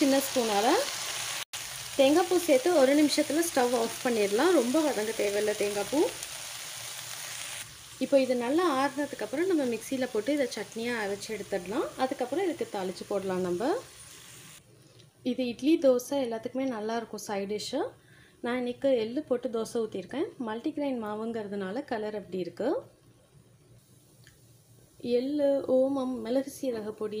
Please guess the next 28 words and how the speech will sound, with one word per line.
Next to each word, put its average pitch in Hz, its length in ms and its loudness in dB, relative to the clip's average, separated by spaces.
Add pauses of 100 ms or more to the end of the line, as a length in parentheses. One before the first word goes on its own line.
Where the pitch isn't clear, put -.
(100)
இதெல்லாம் 220 320 -4
இது 240 160 -6
போல் 240 220 -6
நம்ம 233 140 -8 (120)
தோசையில் 220 480 -10
சேர்த்து 202 260 -8 (100)
குழந்தைங்களுக்கு 196 500 -8
கொடுக்கலாம். 185 400 -6 (200)
ரொம்ப 220 120 -4 (140)
ஈஸியாக 220 320 -6
இருக்கும் 208 220 -6
அவங்க 190 180 -4 (220)
அதை 196 220 -6
intake 196 360 -8
எடுத்துக்கிறதுக்கு. 190 580 -8 (1600)
இது 254 160 -4
போல் 302 160 0 (100)
எள்ளு 254 220 -2
தோசை 285 320 -2
செய்கிறப்போ 208 380 -2 (160)
மேலே 262 200 -4 (120)
நல்லெண்ணெய் 247 460 -4
ஊற்றி 220 240 -10
செய்யுங்க. 202 280 -4 (140)
தோசை 262 320 -2
மேலே 254 240 -2
நிறையாவே 208 480 -6
நல்லெண்ணெய் 208 580 -4